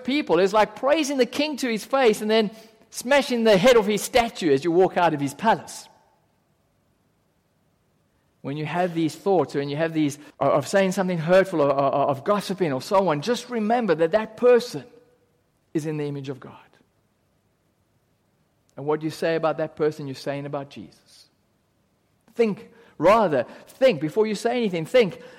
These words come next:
if, if that person was Jesus, how would I treat them? What would I say to that person?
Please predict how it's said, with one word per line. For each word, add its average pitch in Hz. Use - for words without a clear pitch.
if, 185
if 190
that 294
person 247
was 233
Jesus, 196
how 262
would 277
I 262
treat 262
them? 165
What 254
would 262
I 240
say -
to 202
that 233
person? 240